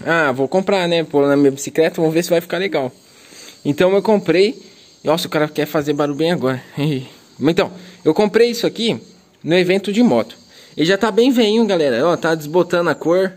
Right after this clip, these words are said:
Mas é normal, isso aí acontece por causa que é da idade. Já tem um, nossa, eu tenho muito tempo esse retrovisor.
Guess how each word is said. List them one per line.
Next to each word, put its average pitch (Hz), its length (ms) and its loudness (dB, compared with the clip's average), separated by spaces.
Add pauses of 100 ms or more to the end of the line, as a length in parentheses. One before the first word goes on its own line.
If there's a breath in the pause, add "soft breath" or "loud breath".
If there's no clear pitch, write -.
(560 loud breath)
Mas 196 240 0
é 233 60 4
normal, 214 640 2
isso 180 160 -6
aí 185 160 2
acontece 196 580 -2
por 165 140 -6
causa 165 220 -2
que 175 80 0
é 165 40 0
da 151 140 2
idade. 143 540 0
Já 147 160 0
tem - 160 -2
um, 175 200 0 (160)
nossa, 180 300 -4
eu 151 40 -6
tenho 208 180 0
muito 214 280 2
tempo 143 300 -2
esse 139 160 -6
retrovisor. 123 400 -6